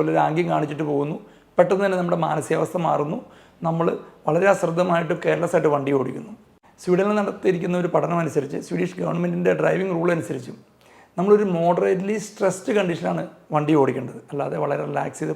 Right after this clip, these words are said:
പാട്ട് കേട്ട് എൻജോയ് ചെയ്തല്ല വണ്ടി ഓടിക്കേണ്ടത്. വണ്ടി ഓടിക്കുമ്പോൾ നമ്മൾ വളരെ അഗ്രസീവായി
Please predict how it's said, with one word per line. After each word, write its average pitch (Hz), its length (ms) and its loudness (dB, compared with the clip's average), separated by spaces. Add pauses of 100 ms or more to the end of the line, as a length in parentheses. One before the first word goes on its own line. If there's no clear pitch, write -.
പാട്ട് 139 300 -4
കേട്ട് 151 240 -4 (640)
എൻജോയ് 165 260 4
ചെയ്തല്ല 160 300 4
വണ്ടി 147 220 0
ഓടിക്കേണ്ടത്. 135 280 -2 (120)
വണ്ടി 156 200 2 (100)
ഓടിക്കുമ്പോൾ 165 440 0
നമ്മൾ 156 140 0 (120)
വളരെ 160 280 2
അഗ്രസീവായി 165 640 0